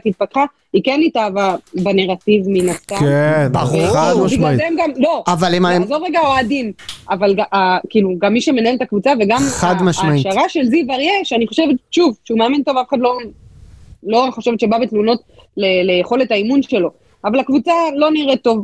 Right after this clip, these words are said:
Speaker 1: בתקופה האחרונה, לא מצליחה לצבור נקודות, וכדי להישאר בליגה, מה לעשות?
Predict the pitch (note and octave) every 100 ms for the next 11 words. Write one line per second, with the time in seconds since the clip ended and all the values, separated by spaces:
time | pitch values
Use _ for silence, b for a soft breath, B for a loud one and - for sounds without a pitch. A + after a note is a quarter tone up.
0 | - F#3+ G#3+ A#3+ A3+ A3+ G#3 G3+ G3 F#3
1 | G#3 C4 D4+ C4+ A#3 A3 G3+ G3+ G3 F#3
2 | F#3 F3+ F#3+ G3+ G#3 G#3+ C4 C4+ C4+ C#4
3 | C4+ C4 D#4 C#4+ -